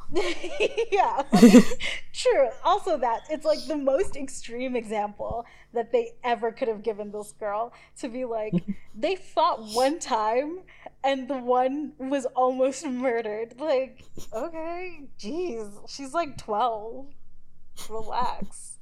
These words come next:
Speaker 1: Um, but yeah, it, I think it, yeah, it, it,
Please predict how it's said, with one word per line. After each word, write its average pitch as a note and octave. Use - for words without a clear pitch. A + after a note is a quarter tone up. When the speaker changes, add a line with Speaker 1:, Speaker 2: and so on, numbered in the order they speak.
Speaker 1:
Um, A3
but A#3
yeah, G3+
it, A#3
I A3+
think A#3+
it, A#3
yeah, A#3+
it, A#3
it, A#3